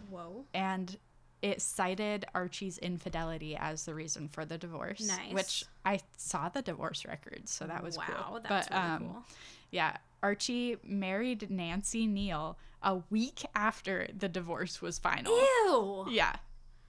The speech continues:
Speaker 1: I hate when that happens.
Speaker 2: Yeah.
Speaker 1: Ah, fuck people like that.
Speaker 2: He's the worst. Um, she actually ended up, like, you know, writing more books and, like, doing, traveling more. She went on a trip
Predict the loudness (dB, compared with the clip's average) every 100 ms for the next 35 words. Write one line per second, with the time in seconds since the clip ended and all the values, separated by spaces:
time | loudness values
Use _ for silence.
0 | -20 -20 -16 -10 -2 -2 -2 -4 -4 -6
1 | -8 -10 -12 -8 -6 -2 0 0 -2 -10
2 | -14 -14 -14 -14 -16 -16 -18 -16 -16 -16
3 | -16 -16 -16 -8 -4 -4 -6 -8 -6 -4
4 | -6 -10 -20 -16 0 2 2 0 -4 -10
5 | _ _ -20 -20 _ _ _ -8 -4 -2
6 | 0 0 0 0 -2 -4 -2 -2 -2 -2
7 | -2 -2 -4 -8 -6 -6 -10 -20 -16 -8
8 | -6 -4 -4 -4 -2 -4 -4 -6 -2 0
9 | 0 -2 -8 -6 -4 -4 -8 -10 -14 -8
10 | -6 -8 -12 -4 -2 -2 -2 -2 -2 -2
11 | -4 -8 -14 -20 -8 -4 -2 -2 -2 0
12 | -2 -2 -4 -8